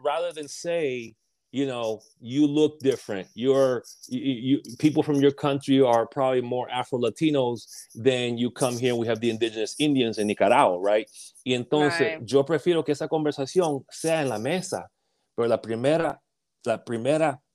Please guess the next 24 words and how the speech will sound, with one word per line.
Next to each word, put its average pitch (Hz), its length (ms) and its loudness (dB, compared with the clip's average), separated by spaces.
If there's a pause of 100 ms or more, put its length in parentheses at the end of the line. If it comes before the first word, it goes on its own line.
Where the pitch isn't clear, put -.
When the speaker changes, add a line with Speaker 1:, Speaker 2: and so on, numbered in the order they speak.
(100)
Speaker 1:
palabra 131 500 4
sea, 131 260 -6
"Wow, 113 400 -2
tenemos 127 360 -12
tanto 151 340 -10
en 143 80 -6
común." 117 460 -4 (640)
Si - 160 -2
pensamos 165 500 0
así, 139 440 -4 (580)
lo 117 180 4
podemos 120 360 2
unir 143 460 4 (720)
como 110 260 0
los 101 240 -2
ju-, 92 200 -2
la, 98 140 -4 (120)
la 98 140 2
comunidad 95 360 0
judíos, 131 760 2 (500)
como 101 240 0
la 95 80 0
Speaker 2:
Sí. 98 140 2
Speaker 1:
comunidad 104 600 4